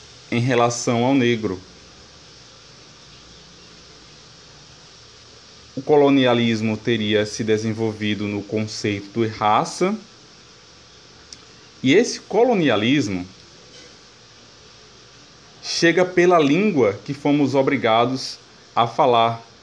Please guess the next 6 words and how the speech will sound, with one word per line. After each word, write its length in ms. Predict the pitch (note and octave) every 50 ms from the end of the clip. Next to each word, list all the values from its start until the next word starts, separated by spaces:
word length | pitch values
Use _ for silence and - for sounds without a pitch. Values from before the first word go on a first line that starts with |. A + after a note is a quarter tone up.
| - - - - - -
para 160 | G#2+ A2 A2
fazer 360 | - - A#2 G#2+ G#2+ A#2+ C3
parte 680 | - - - A2 A2 A#2+ C3 B2+ B2+ - - - F#2+ - - _ _ _ _ _ _ _ _ _ - - - -
do 160 | - C3 C#3+
modelo 400 | D#3 D3+ C#3+ B2 B2 B2+ C3 C#3+
europeu. 640 | C#3 C#3 C3+ D3 D#3 D#3 - C#3+ C3+ C3 C3 A#2+ A#2